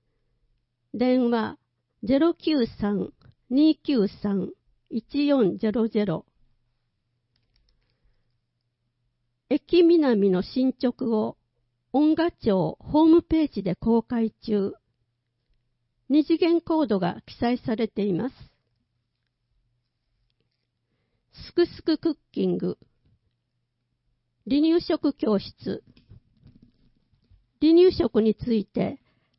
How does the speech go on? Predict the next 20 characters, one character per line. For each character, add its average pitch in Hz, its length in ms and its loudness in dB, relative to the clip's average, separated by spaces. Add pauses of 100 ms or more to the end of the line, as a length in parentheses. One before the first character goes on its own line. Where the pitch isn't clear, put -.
(140)
管 302 240 2
理 311 160 2
栄 294 240 2
養 285 180 4
士 - 220 -6
が - 260 -6 (560)
講 320 220 2
義 - 220 -6
と 196 120 0
調 330 300 2
理 240 120 0
の 185 160 0
実 247 320 -4
演 254 260 2
を 233 100 2
し - 180 -10
ま 202 160 -2
す。 - 60 -10 (1160)
日 254 340 -2
時、 190 320 -4